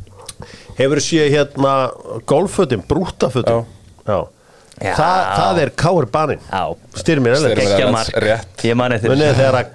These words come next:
Speaker 1: K R baninn einhvern
Speaker 2: Já.
Speaker 1: veginn, ég man eftir þessu þegar þetta gerðist, ég bara, byrju, Styrmir Erlendsson, ég hef aldrei
Speaker 2: Já.
Speaker 1: heyrt þennan mann, hver er þetta?
Speaker 2: K R baninn.
Speaker 1: Það er K R baninn.
Speaker 3: K R
Speaker 1: Og
Speaker 3: Fylkir og oft verið mjög góð leikir.
Speaker 1: Það
Speaker 3: Óli
Speaker 1: er reynd-
Speaker 3: Skúla leikurinn þarna þegar allt fór í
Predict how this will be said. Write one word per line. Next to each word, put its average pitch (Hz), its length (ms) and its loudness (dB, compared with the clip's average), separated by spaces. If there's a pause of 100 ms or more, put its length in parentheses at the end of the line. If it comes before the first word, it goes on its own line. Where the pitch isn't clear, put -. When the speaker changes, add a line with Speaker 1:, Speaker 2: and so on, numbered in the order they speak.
Speaker 1:
K 170 260 2
R 170 60 -4
baninn 165 420 0
einhvern 117 160 4
Speaker 2:
Já. 107 80 4
Speaker 1:
veginn, - 380 0
ég 156 100 2
man 185 160 2
eftir 196 200 0
þessu 147 120 0
þegar 139 160 4
þetta 135 280 2
gerðist, 196 360 0
ég 120 100 0
bara, 101 140 -2
byrju, 87 160 -10
Styrmir 170 560 -2
Erlendsson, 196 300 -2
ég 110 80 2
hef 131 80 2
aldrei 110 100 2
Speaker 2:
Já. 135 80 -2
Speaker 1:
heyrt 208 140 -8
þennan 170 220 0
mann, 170 120 -2
hver 170 220 0
er 190 100 -2
þetta? 143 280 -4 (360)
Speaker 2:
K 117 160 0
R 107 80 0
baninn. 104 280 -2 (200)
Speaker 1:
Það 180 140 0
er 175 100 -2
K - 240 -4
R 262 80 -6
baninn. - 240 -10 (920)
Speaker 3:
K - 140 -8
R 107 60 2
Speaker 1:
Og 98 80 -2
Speaker 3:
Fylkir 110 260 -2
og 101 80 2
oft 98 100 -6
verið 98 140 -2
mjög 101 140 -2
góð 92 180 0
leikir. 90 140 -4
Speaker 1:
Það - 20 0
Speaker 3:
Óli 110 160 0
Speaker 1:
er 120 80 -2
reynd- 143 80 2
Speaker 3:
Skúla 123 160 2
leikurinn 127 400 0
þarna 123 160 -2
þegar 123 320 0
allt - 220 -6
fór 135 180 0
í 131 100 -4